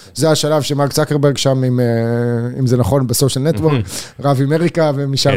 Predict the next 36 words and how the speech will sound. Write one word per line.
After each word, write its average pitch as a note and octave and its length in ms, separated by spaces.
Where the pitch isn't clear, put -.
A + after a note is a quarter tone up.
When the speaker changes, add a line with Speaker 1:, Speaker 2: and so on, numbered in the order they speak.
Speaker 2:
כן. C3 60
Speaker 1:
אה, B2 200
אריקה, E3 280
קוראים E3+ 220
לחברה D3 280
שלו? A#2+ 240
Speaker 2:
whatever. F2+ 360
Speaker 1:
לא C#3 100
משנה, B2 220
whatever. C3+ 380
אה, C3 340
בקיצור, D3+ 400
הוא D#3 80
נכנס F3 340
לליגה, G3 420
ו-, D3+ 180
וכולנו C3+ 520
ידענו C#3 400
שהוא A#2 140
הולך A#2 240
להיות A#2+ 220
מגה B2 240
סטאר, A2+ 280
שהולך G2 300
להפוך G#2 320
את G#2 60
המשחק G#2 380
הזה, C#3 200
אה, A2 60
ולהשתלט A2 460
עליו. - 140
מאז F3+ 380
לברון, F3+ 340
אלפיים D#3+ 300
ושלוש, D3+ 460
אה, D3+ 60